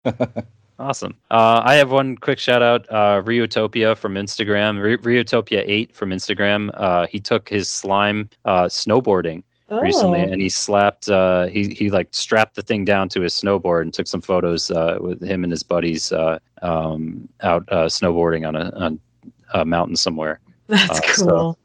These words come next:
Speaker 2: yeah, I
Speaker 1: Oh, that
Speaker 2: thought that
Speaker 1: is
Speaker 2: was really
Speaker 1: cool.
Speaker 2: awesome. It was
Speaker 3: Do you
Speaker 2: a really
Speaker 3: think the
Speaker 2: awesome,
Speaker 3: slime
Speaker 2: like, little
Speaker 3: froze or nah?
Speaker 2: Uh, it wasn't the plushie. It was, like, more of, like, uh, the,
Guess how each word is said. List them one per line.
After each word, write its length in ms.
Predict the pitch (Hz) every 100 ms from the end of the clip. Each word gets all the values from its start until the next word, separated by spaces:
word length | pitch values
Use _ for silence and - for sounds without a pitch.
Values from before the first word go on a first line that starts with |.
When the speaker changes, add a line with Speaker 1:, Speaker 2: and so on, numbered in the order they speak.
| -
Speaker 2:
yeah, 240 | 117 95
I 60 | 95
Speaker 1:
Oh, 40 |
that 60 | 135
Speaker 2:
thought 40 |
that 60 | 120
Speaker 1:
is 60 | 104
Speaker 2:
was 140 | 95
really 180 | 107 101
Speaker 1:
cool. 80 | 98
Speaker 2:
awesome. 420 | 101 101 92 90 -
It 60 | 113
was 100 | 107
Speaker 3:
Do 20 |
you 40 | 120
Speaker 2:
a 20 |
really 160 | 117 113
Speaker 3:
think 60 |
the 40 | 107
Speaker 2:
awesome, 140 | -
Speaker 3:
slime 140 | 202 196
Speaker 2:
like, 160 | 185
little 220 | 185 190
Speaker 3:
froze 200 | 220 240
or 100 | 196
nah? 360 | 170 165 165 170 156 _ - -
Speaker 2:
Uh, 260 | 156 151
it 80 | 147
wasn't 300 | 165 170 170
the 80 | 143
plushie. 500 | - 135 131 170 165
It 60 | 143
was, 160 | 120
like, 160 | 117 107
more 220 | 113 110
of, 100 | 104
like, 240 | 107 95 -
uh, 160 | 95
the, 180 | 95 95